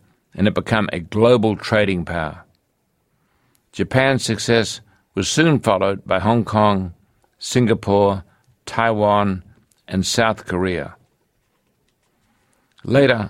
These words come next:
Malaysia, Indonesia, and others began to expand too. Even communist China, which suffered through starvation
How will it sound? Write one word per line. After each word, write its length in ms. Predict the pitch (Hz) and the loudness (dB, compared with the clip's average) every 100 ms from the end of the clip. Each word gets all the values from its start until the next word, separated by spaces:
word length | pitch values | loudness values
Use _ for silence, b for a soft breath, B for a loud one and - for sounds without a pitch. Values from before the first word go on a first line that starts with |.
| - | -6
Malaysia, 720 | 104 120 135 110 98 82 - - | 0 4 4 4 0 -2 -4 -4
Indonesia, 840 | 113 117 123 117 95 95 90 95 _ _ | 2 4 4 4 2 0 -2 -6 _ _
and 140 | 104 120 | 0 2
others 320 | 117 92 78 | 2 -2 -4
began 340 | 107 101 107 | -4 0 0
to 60 | 101 | -2
expand 580 | 92 - 104 101 98 85 | -6 -2 -2 0 -2 -4
too. 320 | 101 90 - _ _ _ _ _ _ _ _ _ _ _ _ _ - | -2 -2 -4 _ _ _ _ _ _ _ _ _ _ _ _ _ 0
Even 240 | 147 151 | 2 2
communist 480 | 98 135 135 123 - | 2 2 2 0 -2
China, 440 | - 123 110 85 - _ _ _ _ - | 0 0 0 -4 -10 _ _ _ _ -10
which 180 | 95 | -6
suffered 320 | - 135 113 - | 0 0 0 -6
through 200 | - 92 | -4 -4
starvation 760 | - 110 101 123 123 - 113 | 2 2 4 2 2 0 -2